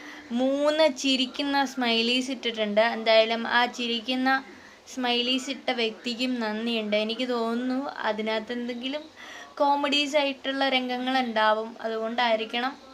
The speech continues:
ആ വ്യക്തി ചിരിച്ചത് എന്നാണ് എനിക്ക് തോന്നുന്നത്. എന്തായാലും ആ വ്യക്തിക്കും നന്ദിയുണ്ട്.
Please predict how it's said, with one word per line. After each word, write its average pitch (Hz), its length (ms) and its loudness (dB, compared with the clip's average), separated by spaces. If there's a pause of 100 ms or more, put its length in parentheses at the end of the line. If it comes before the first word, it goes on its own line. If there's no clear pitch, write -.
(420)
ആ 226 80 2
വ്യക്തി 226 600 -6
ചിരിച്ചത് 233 440 -6
എന്നാണ് 233 500 -4
എനിക്ക് 226 320 -6
തോന്നുന്നത്. 220 320 -4
എന്തായാലും 233 520 2 (840)
ആ 254 200 4
വ്യക്തിക്കും 254 600 -4
നന്ദിയുണ്ട്. 220 720 -2